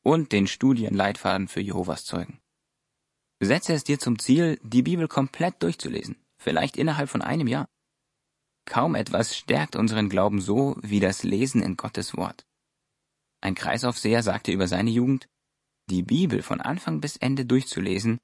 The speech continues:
hat mir geholfen, sie als Wort Gottes anzunehmen. Die biblischen Geschichten, die ich als Kind gehört hatte, ergaben nun einen Sinn.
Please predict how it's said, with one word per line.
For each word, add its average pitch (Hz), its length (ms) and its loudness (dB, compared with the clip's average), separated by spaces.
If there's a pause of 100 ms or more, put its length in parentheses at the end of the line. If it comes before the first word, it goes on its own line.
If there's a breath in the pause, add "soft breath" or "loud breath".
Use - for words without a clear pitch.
(140)
hat - 200 -6
mir 147 120 2
geholfen, 123 520 2
sie 120 180 -6
als 95 300 -4
Wort 113 320 -2
Gottes - 340 -4
anzunehmen. - 680 -8 (640)
Die 107 100 4
biblischen 151 460 4
Geschichten, 113 460 2
die 98 80 2
ich 101 120 0
als - 200 -2
Kind 185 220 0
gehört 127 340 2
hatte, 131 320 0 (140)
ergaben 107 640 0
nun 120 320 4
einen 120 360 -2
Sinn. 139 300 0